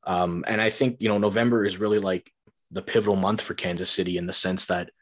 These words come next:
if you're gonna turn the season around, this is the time to do it,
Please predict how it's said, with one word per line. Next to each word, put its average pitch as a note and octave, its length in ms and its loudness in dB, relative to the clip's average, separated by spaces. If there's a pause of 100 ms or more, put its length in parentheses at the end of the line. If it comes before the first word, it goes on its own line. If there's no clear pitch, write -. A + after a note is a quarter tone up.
(640)
if - 160 0
you're B2 100 6
gonna C3+ 120 6
turn B2 280 2
the A#2 80 4
season G#2+ 340 2
around, B2 380 0 (880)
this A2+ 340 2
is A2 100 -2
the G#2+ 80 -4
time G2+ 280 -2
to F#2+ 80 -6
do F2+ 220 -4
it, - 200 -8